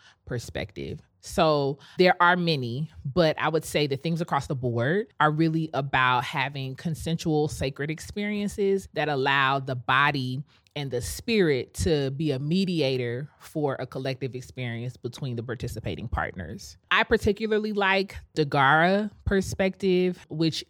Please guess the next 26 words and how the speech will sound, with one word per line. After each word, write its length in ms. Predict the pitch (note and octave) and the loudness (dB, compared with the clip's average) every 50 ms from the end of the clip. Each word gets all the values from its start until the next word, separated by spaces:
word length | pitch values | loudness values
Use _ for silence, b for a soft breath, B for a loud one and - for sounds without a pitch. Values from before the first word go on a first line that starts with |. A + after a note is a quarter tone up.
| _ _ - | _ _ 2
is, 260 | F3 E3+ D#3+ D#3+ D#3 | 2 4 4 2 0
can 220 | - - F3+ E3+ E3 | 0 -2 0 2 2
be 80 | E3+ | 0
found 460 | E3 - D#3 C#3+ C#3+ C#3+ C#3+ D3 C#3+ - | 0 2 2 4 4 4 2 0 -4 -6
in 260 | D3 C#3+ C3+ C#3 C#3 | -6 -6 -6 -6 -6
text 560 | - - - D3+ C3 B2 - - - - D#3 | -4 -2 0 0 0 -2 -4 -8 -12 -12 -4
by 220 | D#3+ C3 B2 C3 B2+ | 0 2 2 2 0
Simone 340 | - - C#3+ C3 B2+ B2+ | -2 -8 -8 -6 -6 -6
Fusome 800 | B2+ - D3 C3+ - - B2 A#2+ B2 B2 A#2+ B2 A#2+ B2 B2 C#3+ - b b b b b b b b | -6 -8 -10 -10 -4 -4 -4 -2 -2 -2 -2 -2 -2 -2 -4 -6 -8 b b b b b b b b
and 120 | C3 C3+ C3 | -10 -6 -4
even 360 | C#3 C3+ C3 C3 B2+ B2+ - - | -4 -2 -2 -2 -2 -2 -4 -2
Malidoma 440 | C3 B2 B2+ C3 C3 B2+ C3 C3+ C#3 | -2 0 0 -2 -2 -4 -4 -4 -4
Somé, 720 | - - - - D#3 C#3+ C#3+ D3 C#3 C#3 C3+ C3 C#3 - b b _ - | -6 -8 -4 0 0 0 2 2 0 2 0 0 -2 -4 b b _ -6
two 140 | - D3+ D3 | -4 -4 -2
names 240 | C3+ B2 B2 A#2 | -2 -4 -4 -4
that, 120 | - A#2+ - - - - - | -6 -8 -10 -10 -18 -14 -10
that 220 | A#2 A2 F#2+ - - | -8 -8 -8 -8 -8
you 120 | A2+ A#2 | -12 -12
could 280 | - - - A2+ E2+ - - C3+ C3+ | -10 -8 -8 -8 -8 -10 -12 -10 -4
Google 440 | C#3+ C#3 B2 A2 A2+ A2+ A#2+ B2 - - | -2 -2 -2 0 -2 -2 -2 -4 -8 -8
and 220 | - A#2+ B2 B2 B2 | -6 -6 -6 -6 -4
get 220 | B2+ A#2 G2+ - - _ _ - | -6 -6 -6 -6 -8 _ _ -8
reliable 640 | A#2 A#2+ A#2 A#2+ A2 A2+ C3 B2+ B2+ B2+ A#2 A#2 - - | -6 -4 -2 0 0 0 0 -2 -4 -4 -6 -8 -6 -8
information 560 | A#2+ - A#2 A2+ A#2 A2+ A#2+ - - F#2 A2+ | -10 -10 -8 -8 -6 -6 -8 -8 -8 -10 -10
about. 460 | A2+ - G2+ G2+ G#2 G#2+ A2 - B B B B B B B _ _ - | -8 -6 -4 -4 -4 -4 -6 -8 B B B B B B B _ _ -4
And, 480 | D3+ D#3+ D#3+ D#3 D3+ D3+ D#3 D3 D3 | 0 0 2 2 0 0 -2 -4 -6